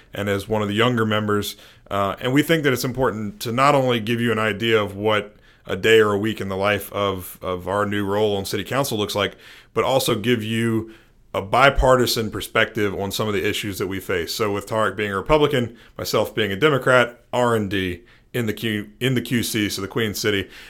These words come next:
we want you to have a sense of how both parties are approaching these, these topics. And, and honestly, most of the things that we deal with on city council, at least so far, um, we tend to agree on across the aisle, but there are gonna be things where we come at 'em from different angles. And I think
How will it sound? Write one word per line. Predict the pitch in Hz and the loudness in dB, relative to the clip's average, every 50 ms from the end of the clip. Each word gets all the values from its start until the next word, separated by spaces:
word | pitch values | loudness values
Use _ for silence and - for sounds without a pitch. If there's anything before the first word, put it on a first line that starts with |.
| - - - | -12 -2 2
we | 135 147 | 4 6
want | 151 151 143 143 147 | 6 6 6 6 4
you | 139 135 | 4 4
to | 127 120 113 | 4 4 4
have | 131 127 117 | 4 4 4
a | 110 | 2
sense | 104 - - 147 139 131 120 - | 0 0 0 2 2 0 0 -2
of | - - 117 113 107 104 101 98 - - - - - _ _ _ _ _ _ _ _ | -2 2 2 4 4 2 0 -2 -6 -14 -20 -20 -20 _ _ _ _ _ _ _ _
how | - 131 120 113 | -2 0 0 2
both | 107 131 160 175 170 170 | 4 6 4 4 4 2
parties | - 160 156 147 143 127 117 | 2 4 6 6 6 4 2
are | 123 120 | 2 2
approaching | 110 - - 135 131 127 - 123 110 110 | 2 2 2 2 2 2 0 -2 -2 -2
these, | 113 113 110 110 107 104 - - - - _ _ - - | -2 -2 -2 -2 -2 -4 -6 -10 -14 -18 _ _ -16 -10
these | 120 117 113 110 | -8 -8 -8 -8
topics. | - - 135 143 151 - 156 - - - - - - - - - _ - | -4 0 0 2 4 4 2 2 0 -6 -12 -14 -20 -20 -20 -18 _ -8
And, | 139 143 135 - - - - | -6 -6 -6 -8 -10 -14 -10
and | 135 135 143 | -4 0 2
honestly, | 175 202 196 175 - 165 147 | 4 4 4 4 4 4 2
most | 127 123 135 151 170 165 - | 4 4 6 6 6 4 4
of | 156 | 2
the | 139 135 | 2 2
things | 135 147 143 123 | 2 2 0 0
that | 131 123 | 0 0
we | 120 117 | 0 2
deal | 123 131 131 | 4 4 4
with | 120 113 | 4 2
on | 113 110 | 0 0
city | - - 131 120 | 0 0 -2 -2
council, | 120 127 127 131 127 - 107 101 101 101 110 - | 0 0 0 0 0 -2 -2 -2 -4 -4 -8 -6
at | 107 | -2
least | 123 135 123 - | -2 -2 0 2
so | - 135 131 | 2 2 2
far, | 131 - 104 98 107 110 110 - - - - - - - - | 2 0 0 2 0 0 -2 -6 -16 -20 -20 -20 -18 -10 -4
um, | 104 107 107 107 104 101 101 - - - - - - - - | -2 0 0 0 0 -2 -6 -10 -12 -14 -18 -20 -18 -10 -4
we | 139 139 | -4 -2
tend | 135 - 175 170 156 | 2 2 4 6 6
to | 147 127 | 6 4
agree | 110 107 131 135 127 | 4 4 4 4 4
on | 113 104 | 2 0
across | 98 - 123 104 95 - | -2 -2 -2 -2 -2 -2
the | - 95 92 | -2 -2 0
aisle, | 92 90 92 | 0 0 0
but | 98 95 | 0 2
there | 117 123 135 | 6 6 8
are | 147 147 | 8 8
gonna | 139 127 123 | 6 4 2
be | 120 120 | 2 0
things | 120 120 117 113 110 104 | 0 0 -2 -2 -2 -2
where | 104 110 104 | -2 0 0
we | 107 120 120 | 2 0 0
come | 123 123 117 113 | 0 -2 0 0
at | 107 107 | 0 0
'em | 104 104 | 0 -2
from | - 107 104 | -4 -4 -2
different | 110 - - 107 98 | -2 -2 -2 -2 -4
angles. | 98 101 104 98 95 92 90 107 | -2 -4 -4 -4 -4 -4 -4 -4
And | 101 98 | -4 -4
I | 92 | -4
think | - 113 110 95 - - | -4 -4 -6 -6 -8 -16